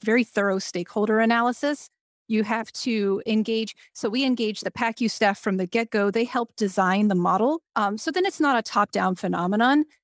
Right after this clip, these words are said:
And then you have buy-in and agreement because they helped build it. Um, and I think that if you really build your stakeholder group well,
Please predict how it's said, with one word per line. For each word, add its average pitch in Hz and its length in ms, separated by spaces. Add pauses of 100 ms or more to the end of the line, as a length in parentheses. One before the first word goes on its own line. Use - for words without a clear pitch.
And 220 180
then 220 140
you 214 120
have 202 260
buy-in 190 360
and 190 220
agreement 202 540
because 202 340
they 208 120
helped 202 380
build 165 220
it. - 380
Um, 196 200
and 208 100
I 214 60
think 247 340
that 233 240
if 208 160
you 214 240 (320)
really 285 540
build 208 500
your 190 360
stakeholder 208 800
group 185 400 (320)
well, 190 480